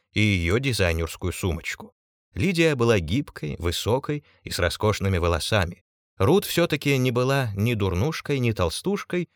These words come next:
но одежда, которую она носила, не могла скрыть определённой полноты и не самой блестящей внешности.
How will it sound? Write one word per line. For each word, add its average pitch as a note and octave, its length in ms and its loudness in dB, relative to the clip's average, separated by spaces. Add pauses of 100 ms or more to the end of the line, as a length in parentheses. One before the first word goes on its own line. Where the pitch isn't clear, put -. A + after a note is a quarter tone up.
(200)
но G2 200 0
одежда, C3+ 480 0
которую C3 480 0
она A#2 220 -2
носила, E3 560 -2 (240)
не G#2+ 160 0
могла C#3 340 2
скрыть E3 380 -2
определённой C3 580 0
полноты G#2 720 0 (240)
и F2 80 2
не F2+ 120 2
самой D3 360 0
блестящей F2+ 580 -2
внешности. - 680 -6